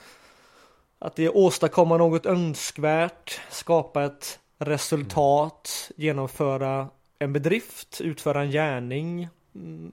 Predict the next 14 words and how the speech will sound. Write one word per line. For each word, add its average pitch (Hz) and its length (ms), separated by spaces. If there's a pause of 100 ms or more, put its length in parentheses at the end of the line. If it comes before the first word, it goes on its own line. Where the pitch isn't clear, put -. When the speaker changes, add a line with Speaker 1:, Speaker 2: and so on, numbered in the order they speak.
Speaker 1:
ja, - 200 (320)
alltså 151 200
man 160 140
gör 160 140
ett 151 120
gott 165 240
arbete, 147 720 (680)
man 160 200
gör 165 160
en 156 160
uppgift, - 800 (320)
eh, 139 540 (140)
och 147 180
det, 139 360